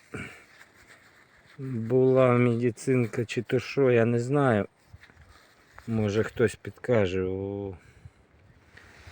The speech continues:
Що тут пише? Отак краще видно. Елтон Джон якийсь. Алтон. Гамбург. Ну тут не гам-, <laughs> тут щось гамбургерс. А, ні,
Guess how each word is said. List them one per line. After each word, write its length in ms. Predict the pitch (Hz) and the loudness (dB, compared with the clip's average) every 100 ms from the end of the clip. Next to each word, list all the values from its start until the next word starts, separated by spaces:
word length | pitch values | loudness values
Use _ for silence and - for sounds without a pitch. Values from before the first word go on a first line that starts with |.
| - | -16
Що 100 | 104 | -16
тут 180 | - 98 | -12 -14
пише? 360 | - 107 - 95 | -4 -4 -2 -4
Отак 300 | 92 104 - - | -2 -4 -4 -2
краще 380 | 101 95 - 90 | -2 -2 -6 -8
видно. 360 | 90 85 87 - _ _ _ - - _ _ - - - _ _ _ - | -8 -10 -12 -14 _ _ _ -20 -20 _ _ -20 -20 -20 _ _ _ -6
Елтон 500 | 98 95 101 95 92 | -2 0 0 -2 0
Джон 280 | 95 90 87 | -2 -2 -4
якийсь. 380 | 80 80 - - - | -8 -12 -18 -20 -12
Алтон. 540 | 95 104 117 117 110 110 _ _ _ _ _ - _ _ _ _ _ _ _ - | 0 2 2 0 -4 -6 _ _ _ _ _ -20 _ _ _ _ _ _ _ 0
Гамбург. 840 | 98 117 98 98 85 - - - _ | 4 4 2 0 -2 -4 -18 -20 _
Ну 240 | 98 95 95 | -6 -4 -4
тут 280 | 123 113 | -6 -4
не 120 | 110 98 | -4 -2
гам-, 320 | 92 82 80 | -2 -4 -6
<laughs> 240 | - 127 - - - _ _ _ | 2 4 2 -8 -20 _ _ _
тут 200 | 113 107 | -10 -8
щось 400 | - 117 110 - _ _ | -4 -2 -2 -10 _ _
гамбургерс. 720 | 110 127 104 87 85 78 - - _ _ _ _ _ _ _ _ _ _ _ _ | 2 4 4 2 2 0 -4 -20 _ _ _ _ _ _ _ _ _ _ _ _
А, 180 | 120 104 | -2 0
ні, 260 | 92 90 | 0 -4